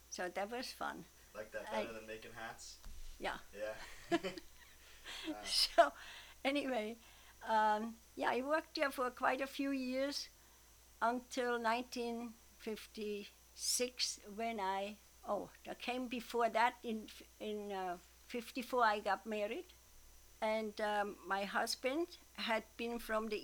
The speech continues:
Speaker 1: eastern part of Germany, from,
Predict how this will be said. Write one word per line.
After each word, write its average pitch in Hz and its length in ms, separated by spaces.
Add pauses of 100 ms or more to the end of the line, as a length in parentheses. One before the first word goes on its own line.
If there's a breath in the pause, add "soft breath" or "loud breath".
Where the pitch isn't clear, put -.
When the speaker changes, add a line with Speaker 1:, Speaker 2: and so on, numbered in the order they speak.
Speaker 1:
eastern 247 300
part 240 600 (680)
of 214 240
Germany, 285 560
from, 202 360